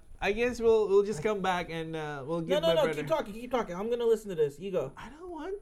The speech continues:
Speaker 1: to. I
Speaker 2: No,
Speaker 1: don't
Speaker 2: just
Speaker 1: wanna
Speaker 2: keep
Speaker 1: keep talking.
Speaker 2: talking. Talk,
Speaker 1: What?
Speaker 2: talk
Speaker 1: Okay.
Speaker 2: about what you wanna
Speaker 1: So
Speaker 2: say.
Speaker 1: for me, if ever, um, the alien scenario stuff, um, uh,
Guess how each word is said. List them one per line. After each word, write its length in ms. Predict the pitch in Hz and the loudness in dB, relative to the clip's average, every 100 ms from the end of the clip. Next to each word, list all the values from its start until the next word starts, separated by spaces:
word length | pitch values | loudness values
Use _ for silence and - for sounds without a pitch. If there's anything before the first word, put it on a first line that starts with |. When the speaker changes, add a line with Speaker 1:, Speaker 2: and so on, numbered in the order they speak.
| - | -12
Speaker 1:
to. 180 | 277 240 | -8 -6
I 80 | 214 | -2
Speaker 2:
No, 80 | 320 | -2
Speaker 1:
don't 100 | 330 | -4
Speaker 2:
just 120 | 311 | -6
Speaker 1:
wanna 60 | 359 | -6
Speaker 2:
keep 80 | - | -2
Speaker 1:
keep 40 | |
talking. 400 | 381 403 - 196 | 0 0 0 -4
Speaker 2:
talking. 40 | - | -4
Talk, 160 | - 311 | -2 -2
Speaker 1:
What? 220 | 294 - | -2 -4
Speaker 2:
talk 100 | 208 | 0
Speaker 1:
Okay. 100 | - | 2
Speaker 2:
about 200 | 285 285 | 2 2
what 100 | 269 | 2
you 120 | 262 262 | 0 2
wanna 140 | 247 | 4
Speaker 1:
So 140 | 233 233 | 6 4
Speaker 2:
say. 120 | 185 | 6
Speaker 1:
for 140 | 233 | 4
me, 400 | 233 247 220 240 - - - - - - | 4 2 0 -2 -8 -20 -20 -20 -18 -10
if 160 | 185 185 | -6 -6
ever, 600 | - 196 190 156 147 185 - - | -4 -2 0 0 0 -4 -8 -8
um, 440 | 147 147 147 135 | -4 -4 -6 -8
the 380 | 147 147 147 127 | -8 -6 -6 -8
alien 320 | 135 151 156 151 | -8 -6 -6 -6
scenario 520 | - 135 139 151 127 | -8 -8 -6 -6 -6
stuff, 340 | - 120 120 - - | -8 -10 -12 -14 -10
um, 400 | 135 135 135 131 - - - | -6 -4 -6 -10 -16 -20 -12
uh, 340 | 160 156 151 | -6 -4 -4